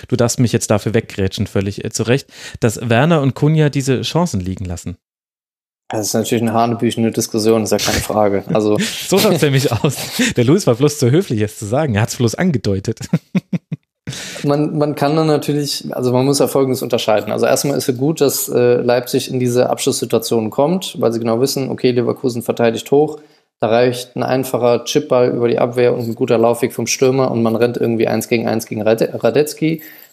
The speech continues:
Speaker 2: Das ist gut, ja, äh, und was dann die Stürmer daraus machen, ist ja dann die andere Frage. Und, ähm, da kann man dem Trainer dann natürlich insofern keinen Vorwurf machen, dass er eben nicht da steht und den Ball selber vorbeischießt.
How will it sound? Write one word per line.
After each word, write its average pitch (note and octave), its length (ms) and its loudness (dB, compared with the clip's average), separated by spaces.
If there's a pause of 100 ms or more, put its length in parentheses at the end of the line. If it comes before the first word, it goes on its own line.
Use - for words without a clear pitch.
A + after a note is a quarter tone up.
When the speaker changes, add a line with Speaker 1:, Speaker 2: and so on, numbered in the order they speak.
Speaker 2:
Das A2 120 -2
ist A2 180 -2
gut, G3 520 0 (120)
ja, C#3+ 440 0
äh, B2+ 380 2
und - 460 -6 (360)
was B2+ 180 -2
dann C#3+ 100 2
die C3 80 2
Stürmer D3 320 2
daraus B2+ 300 2
machen, C3+ 260 0
ist A#2+ 200 -4
ja B2+ 300 4
dann A#2 220 0
die A#2 100 2
andere A2+ 300 0
Frage. G2+ 440 -2
Und, - 440 -6
ähm, A2 400 0
da A2 100 0
kann A#2+ 220 -4
man C#3 380 0
dem A#2 180 0
Trainer B2+ 400 2
dann A#2 160 0
natürlich A#2+ 460 0
insofern B2 580 0
keinen A#2+ 260 -2
Vorwurf B2 360 -2
machen, A#2+ 320 -2 (380)
dass - 180 0
er A#2+ 160 2
eben B2+ 160 2
nicht B2+ 180 0
da A#2 80 2
steht B2+ 320 2
und B2 100 0
den A#2 140 2
Ball A2 140 2
selber C3 260 2
vorbeischießt. C#3+ 800 -4